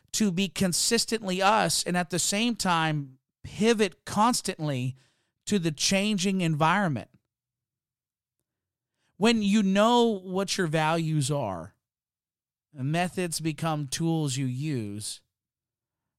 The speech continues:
rather than anchors of, of your identity.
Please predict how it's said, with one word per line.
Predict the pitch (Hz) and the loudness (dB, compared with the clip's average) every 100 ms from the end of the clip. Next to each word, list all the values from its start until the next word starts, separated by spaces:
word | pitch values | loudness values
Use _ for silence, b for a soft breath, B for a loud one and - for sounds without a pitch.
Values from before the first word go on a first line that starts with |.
| _ | _
rather | 147 151 165 175 165 | -6 0 2 4 2
than | 156 151 - | 0 -2 -4
anchors | 135 165 160 165 147 127 - - _ _ _ _ | -4 -4 -2 -2 -2 -2 -6 -10 _ _ _ _
of, | 147 139 135 - _ | -4 -2 -6 -14 _
of | 147 139 | -6 -2
your | 143 135 | -2 -2
identity. | 127 120 123 117 101 - 87 | -2 -4 -6 -8 -10 -12 -14